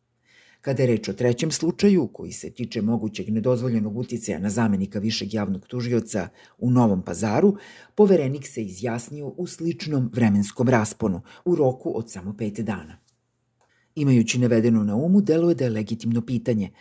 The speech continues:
zašto i gde je baš sada zapelo, odakle su se nanizali dani neodlučivanja. Naročito ako imamo u vidu da se u fioci D V T-a slažu ne samo zahtevi tužiteljki Savović i Paunović, već i više disciplinskih prijava protiv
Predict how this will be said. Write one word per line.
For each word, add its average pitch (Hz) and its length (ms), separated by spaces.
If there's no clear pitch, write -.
zašto 147 520
i - 80
gde 139 180
je 156 60
baš 131 260
sada 101 300
zapelo, 107 520
odakle 131 380
su - 140
se 104 140
nanizali 135 560
dani 117 460
neodlučivanja. 101 840
Naročito 101 540
ako 95 180
imamo 101 320
u 85 40
vidu 135 300
da 120 120
se 107 140
u 101 80
fioci 107 440
D 98 120
V 80 120
T-a 147 240
slažu 117 440
ne 104 140
samo 98 260
zahtevi 98 460
tužiteljki 98 640
Savović 90 540
i - 80
Paunović, 170 520
već 104 400
i 113 100
više 117 440
disciplinskih 107 720
prijava 151 380
protiv 107 380